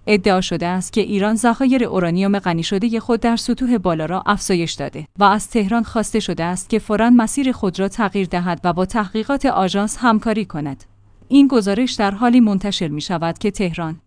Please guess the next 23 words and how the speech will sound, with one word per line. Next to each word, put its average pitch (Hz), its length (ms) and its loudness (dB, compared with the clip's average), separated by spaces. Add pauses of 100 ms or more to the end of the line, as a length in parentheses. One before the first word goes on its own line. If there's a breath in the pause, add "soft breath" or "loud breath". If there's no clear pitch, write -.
(100)
و 214 40 4
واشنگتن 226 720 2
چندین 247 440 2
دور 254 240 2
مذاکره 208 540 0
در 202 220 0
مورد 190 320 0
توافق 190 520 -2
هسته‌ای 208 540 0
احتمالی 214 520 0
که 254 160 -2
دونالد 185 440 -2
ترامپ، 208 520 -2
رئیس 285 380 -2
جمهور 269 480 0
آمریکا، 208 540 -2
در 196 140 0
تلاش 196 460 -4
برای 233 380 2
دستیابی 214 600 -2
به 185 120 -4
آن 151 180 -6
است، 156 300 -8